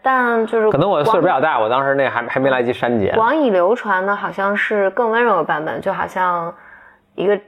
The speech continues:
Speaker 1: 一个公主就是真善美，然后就吻了王子，
Speaker 2: 吻。
Speaker 1: 然后王子就变成了一个，吻了青蛙变成王子。
Speaker 2: 我读的一直就是她把青蛙摔墙上了。
Speaker 1: 嗯，我，我知道我听的不是，
Speaker 2: Really？
Speaker 1: 反正总之啊，
Speaker 2: OK。
Speaker 1: 我印象比较深的就是，反正，呃，这，这，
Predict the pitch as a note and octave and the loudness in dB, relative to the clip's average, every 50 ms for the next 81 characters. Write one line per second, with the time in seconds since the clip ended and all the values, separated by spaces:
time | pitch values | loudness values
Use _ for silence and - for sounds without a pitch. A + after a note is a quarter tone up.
0 | - _ - G3 F#3 F#3 G3 G3 G3 A3 G#3+ G#3+ A3 G#3 G#3+ F#3+ D3+ D#3 C#3+ G#2+ | -16 _ -10 -6 -2 0 0 0 0 0 0 0 -2 -2 -4 -4 -6 -4 -4 -6
1 | - - - - F#3 F#3 - - E3+ E3 D#3 D#3 D#3 D#3 - - G#3 G#3+ G#3 A3 | -6 -6 -8 -8 -10 -8 -6 -4 -2 -2 -2 -2 -4 -4 -2 -2 0 0 2 2
2 | A3 G3+ F#3 F#3 F3+ D#3 - - D3 D#3 D#3+ D#3+ E3+ E3+ E3 D#3+ - E3+ D#3+ D3+ | 0 0 0 -2 -6 -8 -10 -10 -10 -10 -6 -4 -4 -4 -4 -4 -6 -4 -4 -2
3 | D3+ D3 D3+ - D3 - - - - - F3 F3+ E3 - - F#3+ A3 G3+ F3 F3 | -2 -2 -4 -4 -6 -6 -8 -10 -10 -6 -4 -4 -4 -2 0 0 0 0 0 0
4 | - - - - C#3 D#3+ E3 F3 F3 E3 D#3+ D#3+ D#3+ D#3 D#3 D#3 D#3 D#3 D3 - | -2 -2 -2 -4 -8 -6 -4 -2 -2 -2 -2 -4 -6 -8 -8 -8 -8 -8 -6 -4
5 | E3+ E3 D#3+ D#3+ E3+ D#3 C3 B2 B2 C3 B2+ B2+ - - - E3 - - E3 D#3 | -4 -6 -6 -8 -10 -10 -8 -8 -8 -10 -10 -10 -10 -10 -10 -8 -6 -6 -6 -6
6 | - - - - - _ _ _ _ _ _ G#3 G#3+ G#3+ F#3+ G#3+ B3+ B3+ - C4 | -6 -8 -10 -12 -16 _ _ _ _ _ _ 0 2 2 4 2 2 2 0 0
7 | B3+ A#3 A#3 A#3 G#3+ F3+ F#3 F3 D#3+ D3 D3+ D#3 E3+ - - - - _ _ _ | 0 0 0 0 -2 -4 -4 -6 -6 -4 -4 -6 -6 -10 -14 -16 -20 _ _ _
8 | _ _ _ _ _ _ _ _ - - - - - D#3 D3+ D3+ D3+ C#3 C3 - | _ _ _ _ _ _ _ _ -14 -14 -8 -2 0 2 4 4 2 2 0 0
9 | D3 C#3 D#3 B3 - F4+ D#4+ - C4+ E3 - - G#2 A2 E3+ A#3 F4+ E4+ D4 - | 0 2 2 2 2 2 2 2 0 0 0 2 2 2 2 2 2 0 0 0
10 | - C#3 B2 A2 G#2 - - B2 A2+ A2 A2 - - - A2 G#2 - - D2 D2 | 0 0 0 0 0 -2 -2 0 0 0 0 0 -2 -2 -4 -2 -2 -2 -2 0
11 | F2+ F#2+ F#2+ F2 E2+ - - - - - - _ _ _ _ - - A3 G#3+ G#3 | 0 0 0 -2 -2 -4 -6 -10 -18 -20 -20 _ _ _ _ -12 -10 -8 -6 -6
12 | G3+ G3 G3 F#3+ F#3+ F#3+ G3 G3 G#3 - - - - F#3 F3 - - F#3+ G3+ - | -6 -6 -8 -10 -12 -12 -14 -14 -16 -16 -10 -4 -2 0 0 0 0 -2 -2 0
13 | G#3+ G#3 G#3 G#3 G3 - - - - A#2 A#2 C3 D3+ D#3+ D#3+ - G3+ G3 A3 A#3+ | 0 0 2 2 0 0 -2 -2 0 2 2 4 2 2 0 0 -2 0 2 2
14 | C4 C4 A#3+ F3+ F3+ - B3 B3+ B3 A3+ A#2 - F#3 G3+ B3 C#4+ D4+ C4+ A#3+ F#3+ | 2 2 2 0 0 2 2 2 2 2 2 2 2 2 2 2 2 2 2 0
15 | D3+ F3 - - A3+ A3+ G#3+ G#3 G3+ F#3+ F#3 F#3 F#3 F3 D#3+ D3+ - - - A#3+ | 0 0 0 0 0 0 0 0 0 0 0 0 0 0 -2 -2 -2 -2 -4 -4
16 | A#3+ - D#4 C#4 C4+ C4+ - - | 0 2 2 2 2 0 -2 -6